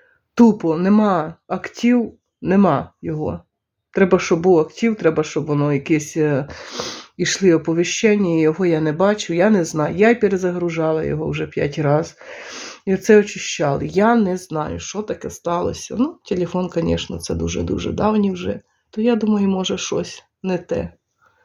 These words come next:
А може, щось я не те зробила. От заходжу у творчу студію, вже потім зайшла.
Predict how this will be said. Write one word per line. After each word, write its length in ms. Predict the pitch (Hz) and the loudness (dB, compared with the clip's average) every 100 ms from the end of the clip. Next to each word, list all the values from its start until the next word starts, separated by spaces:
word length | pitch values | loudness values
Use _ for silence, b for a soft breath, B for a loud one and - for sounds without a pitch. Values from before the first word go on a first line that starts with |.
| _ | _
А 60 | 202 | 4
може, 280 | 240 226 185 | 6 4 0
щось 320 | 180 165 - | -4 -6 -4
я 160 | 175 | -2
не 120 | 170 160 | -2 -4
те 200 | 170 156 | -4 0
зробила. 480 | 160 156 165 156 | 2 4 4 2
От 240 | 147 220 214 | 4 2 4
заходжу 520 | 240 240 262 247 226 | 0 0 0 2 0
у 40 | |
творчу 440 | 214 220 233 226 208 | 0 2 2 2 -8
студію, 840 | - - - 233 269 233 175 165 | -10 -18 -6 0 2 2 0 0
вже 160 | 175 180 | 0 0
потім 440 | 196 185 175 165 | 2 2 0 0
зайшла. 640 | 165 165 - 196 160 - | 0 0 -2 2 2 0